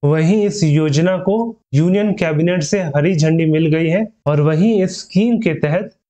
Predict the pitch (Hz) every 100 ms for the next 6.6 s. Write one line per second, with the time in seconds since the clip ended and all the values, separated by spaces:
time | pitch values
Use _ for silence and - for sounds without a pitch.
0 | _ 147 160 165 208 214 190 185 - 196
1 | 151 156 151 180 175 214 220 - 160 196
2 | 202 190 208 202 - 196 226 190 185 190
3 | - 185 180 220 220 170 160 147 196 220
4 | 156 165 - - 170 139 143 156 170 233
5 | 226 _ 147 147 180 180 180 170 156 180
6 | - - 160 - 202 214